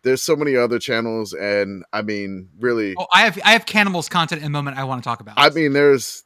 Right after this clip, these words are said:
Speaker 1: there's a ton, ton of stuff that, that we always share, and, I mean, everybody's friendly. We have a good time.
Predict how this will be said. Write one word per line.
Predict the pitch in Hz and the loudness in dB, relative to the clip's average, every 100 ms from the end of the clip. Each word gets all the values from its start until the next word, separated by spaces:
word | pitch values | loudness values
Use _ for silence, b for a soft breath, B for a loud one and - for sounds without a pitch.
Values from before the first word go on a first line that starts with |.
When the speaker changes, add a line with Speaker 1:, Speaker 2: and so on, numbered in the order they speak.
| - | -2
Speaker 1:
there's | 143 131 | 0 0
a | |
ton, | 123 143 160 160 135 _ - | -4 0 0 0 -8 _ -4
ton | 190 190 | 0 0
of | |
stuff | 160 139 117 - _ b b b b | 2 2 2 0 _ b b b b
that, | 113 117 - | 0 0 -2
that | 123 127 | 0 0
we | 143 | 4
always | 131 135 139 | 4 4 4
share, | - 131 139 135 | 2 2 4 2
and, | 120 - | 0 -4
I | 120 | -4
mean, | 135 131 - | -4 -6 -4
everybody's | 143 160 160 160 151 | 2 4 6 4 4
friendly. | 170 160 165 160 | 2 2 0 -6
We | 107 135 | -2 2
have | 139 | 2
a | 143 | 0
good | 143 | -4
time. | - 127 147 143 | -4 -2 -2 -2